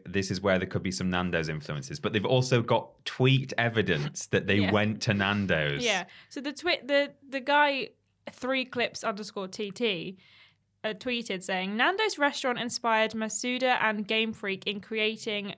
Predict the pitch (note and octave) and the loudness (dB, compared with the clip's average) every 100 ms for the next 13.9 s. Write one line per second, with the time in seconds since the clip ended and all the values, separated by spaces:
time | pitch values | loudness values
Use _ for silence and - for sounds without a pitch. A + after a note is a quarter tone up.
0 | _ _ - A#3 A#3 A#3 A3+ - G#3+ G3 | _ _ -4 -2 -2 -4 -4 -2 -2 -2
1 | G3 G#3+ C4 B3+ G#3 F#3 - A3+ A3 G3+ | -4 2 4 4 4 -2 -6 -4 -2 -2
2 | G#3 G3+ E3 E3+ - - _ B3+ C#4+ - | 0 0 0 -4 -12 -20 _ 0 0 -2
3 | C#4 B3+ A#3+ A3+ A#3 G#3 G3+ G3 F#3+ _ | 0 0 0 -4 -4 -6 -4 -6 -10 _
4 | G3+ A#3+ C4 C4 G3 F3+ F3+ G#3 F#3+ G3+ | 0 2 2 0 -4 -4 -4 -6 -4 -6
5 | A3+ G3+ F#3+ F#3+ F3 F3+ F3+ E3+ E3 - | -6 -4 -4 -4 -6 -6 -4 -6 -6 -8
6 | G3+ G3 G3 F3+ F3 - E3+ D#3+ F3+ - | -2 -2 0 -4 -4 -8 -8 -8 -8 -16
7 | - - G#3+ A#3+ B3+ B3 - B3+ B3 G#3+ | -20 -6 -2 0 -2 -4 -6 -6 -6 -4
8 | G#3+ G3+ - _ _ _ _ G#3+ A3+ A#3+ | -4 -4 -10 _ _ _ _ -6 -2 -4
9 | - A#3 A3+ A3+ - F#3 - G3+ F3 F#3 | -2 2 2 2 -4 -8 -8 -10 -12 -10
10 | - G#3+ - - - G#3 - _ F#2+ E2 | -10 -8 -10 -12 -12 -16 -20 _ 0 2
11 | D2+ D#2 G3 G3 G3 F#3 F3 E3+ E3 - | 4 2 0 -4 -4 -6 -4 -6 -6 -6
12 | C3 D3+ F3+ _ _ _ _ - F#3+ F#3 | -8 -8 -12 _ _ _ _ -6 -2 -2
13 | - - _ _ _ _ _ _ G#3+ | -6 -18 _ _ _ _ _ _ -10